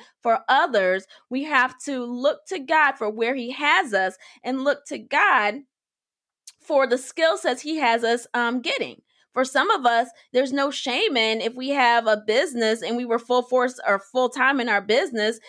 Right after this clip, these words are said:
we might have to pick up another job if that's what God is telling us to do, or pick up a part-time. You can get skills in those part-time avenues that y-, God can use,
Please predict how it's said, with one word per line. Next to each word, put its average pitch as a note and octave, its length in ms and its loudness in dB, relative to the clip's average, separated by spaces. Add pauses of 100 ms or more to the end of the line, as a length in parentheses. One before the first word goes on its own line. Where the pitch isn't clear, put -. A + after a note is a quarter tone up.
(140)
we C4 120 0
might C4+ 220 2
have C#4+ 200 2
to C#4 100 -6
pick - 280 -4
up - 160 0
another G3+ 400 2
job F3+ 420 0
if F#3+ 100 -8
that's A3 220 2
what G#3 140 -6
God G3+ 200 4
is G#3+ 120 -6
telling G#3+ 340 -4
us G#3+ 160 -6
to A3 100 -4
do, C4+ 360 -2
or F#3+ 100 2
pick C4+ 240 -4
up B3+ 120 2
a B3 60 0
part-time. C#4 540 -2 (460)
You D4 140 0
can D4+ 200 -2
get C4 200 -2
skills B3 840 0 (400)
in C#4+ 280 -2
those C4 280 2
part-time C4+ 680 -2 (100)
avenues A3+ 880 -2 (380)
that A#3+ 200 2
y-, B3 160 -4
God B3+ 240 4
can B3+ 240 -2
use, B3 560 -2